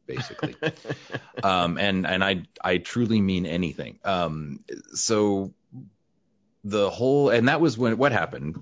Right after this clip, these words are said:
Speaker 1: the quick little history here. So, so the penny post in England started. It was the first time that you could mail something for just a penny and it was super cheap. And a couple people realized, Hey, if we just make these little cards,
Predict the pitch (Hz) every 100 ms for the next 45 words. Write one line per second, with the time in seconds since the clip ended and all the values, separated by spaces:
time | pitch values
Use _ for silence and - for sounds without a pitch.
0 | - 80 76 78 - 139 123 110 92 85
1 | 87 78 85 80 80 76 - - - -
2 | 95 87 - 127 123 107 98 - 85 85
3 | 104 98 82 78 - 71 71 73 73 78
4 | 87 101 101 - 87 82 80 78 73 78
5 | 73 82 78 87 90 - 82 78 76 71
6 | - 73 80 101 - - 78 73 69 71
7 | 65 - 127 95 90 85 78 - _ _
8 | _ _ _ - 92 - 113 98 87 90
9 | 78 76 71 78 - 143 85 - 110 110
10 | - 87 - 85 73 71 - 104 95 90
11 | 87